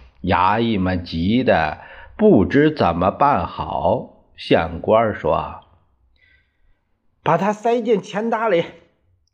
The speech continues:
背到大堂去。”县官做了大堂，把惊堂木一拍，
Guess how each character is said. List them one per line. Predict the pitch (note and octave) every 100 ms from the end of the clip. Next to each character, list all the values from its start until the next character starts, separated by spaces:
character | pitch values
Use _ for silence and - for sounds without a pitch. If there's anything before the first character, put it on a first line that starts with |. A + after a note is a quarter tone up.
| _ _ _
背 | A#3+ B3
到 | G#3+
大 | G3 G3+
堂 | C#3+ G3+
去。” | A#3+ - - - _ _ _ _ _ _ _ _ _ _ _ _ _ _ _ _ _ _ _ _ - _
县 | - - D3 B2 F#2+ F2 E2
官 | G#2 A2+ A#2+ A#2+ A#2+ - - _ _ -
做 | G3+ E3 F#2+
了 | E2+ E2+
大 | C3+ A#2+ D#2+
堂， | D#2 - D2+ E2 G2+ C3+ G3 - _ _ -
把 | C#3 B2+ B2+
惊 | - A3+ A#3+ A#3+
堂 | - G2+ B2 F3+
木 | G#3+ G3+ G2+ D#2 D2 - -
一 | D#3+ G#2+
拍， | F#2 - C3 D#3 E3